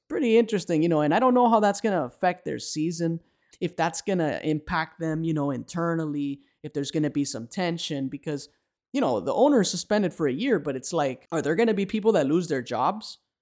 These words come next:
because they were giving testimony and things like that? You know, it's, it, it's a mess, man. It's a mess, you know. Uh, but yeah, that's all I wanted to get into for this episode. Before I leave, there's gonna be, obviously, you guys probably heard,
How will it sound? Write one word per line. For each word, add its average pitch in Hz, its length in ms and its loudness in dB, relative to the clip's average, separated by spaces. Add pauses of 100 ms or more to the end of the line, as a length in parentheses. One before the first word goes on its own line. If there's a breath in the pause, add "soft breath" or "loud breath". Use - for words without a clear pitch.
(300)
because 160 360 -2
they 139 140 4
were 160 180 4
giving 175 300 0
testimony 220 640 0
and 180 140 -2
things 208 200 -2
like 202 200 -2
that? 214 240 0
You 220 60 0
know, 160 100 2
it's, 170 320 -2
it, 214 180 -2
it's 262 200 -2
a 143 80 0
mess, 123 380 0
man. 95 280 -10 (420)
It's 233 180 -2
a 147 60 0
mess, 113 400 -4
you 156 100 -6
know. 110 200 -8 (320)
Uh, 139 220 -2
but 185 160 -2
yeah, 135 160 2
that's 180 240 2
all 226 140 4
I 214 40 6
wanted 214 280 2
to 202 60 -6
get 185 140 -2
into 185 240 -4
for 165 140 -10
this 165 180 -8
episode. 151 560 -4 (320)
Before 170 360 2
I 156 80 4
leave, 170 440 -2 (800)
there's 170 220 -2
gonna 190 180 6
be, 180 240 2
obviously, 160 400 2
you 147 100 6
guys 147 220 0
probably 139 340 0
heard, 143 380 -2